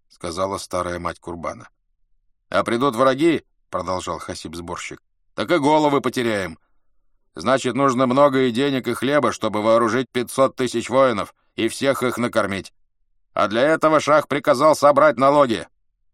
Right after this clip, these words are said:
«Мы все налоги только что уплатили». «Вы уплатили за этот год.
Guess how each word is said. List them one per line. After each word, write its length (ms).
«Мы 200
все 300
налоги 440
только 320
что 220
уплатили». 680
«Вы 180
уплатили 420
за 140
этот 280
год. 260